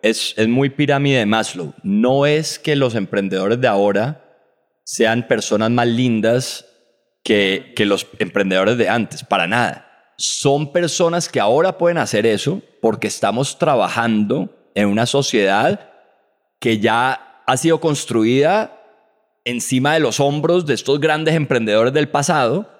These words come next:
que tuvieron vidas mucho más duras y difíciles y donde sí de pronto había que guardar el dinero porque había mucha más incertidumbre, etcétera.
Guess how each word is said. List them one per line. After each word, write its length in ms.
que 240
tuvieron 680
vidas 340
mucho 320
más 160
duras 380
y 40
difíciles 800
y 80
donde 520
sí 240
de 100
pronto 300
había 180
que 160
guardar 520
el 120
dinero 440
porque 240
había 200
mucha 300
más 140
incertidumbre, 760
etcétera. 520